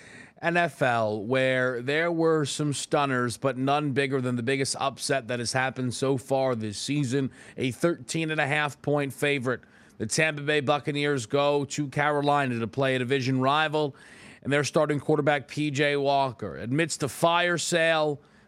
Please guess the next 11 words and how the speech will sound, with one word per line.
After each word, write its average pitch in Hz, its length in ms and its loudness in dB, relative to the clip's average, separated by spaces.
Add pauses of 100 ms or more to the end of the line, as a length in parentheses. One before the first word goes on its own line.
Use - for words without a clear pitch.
(100)
The 107 80 -4
final 160 400 2
score 151 760 2 (240)
is 110 160 -4
twenty-one 156 640 2
to 135 60 4
three, 147 540 0
just 139 240 -2
like 156 220 0
you 160 80 2
expected. 139 720 0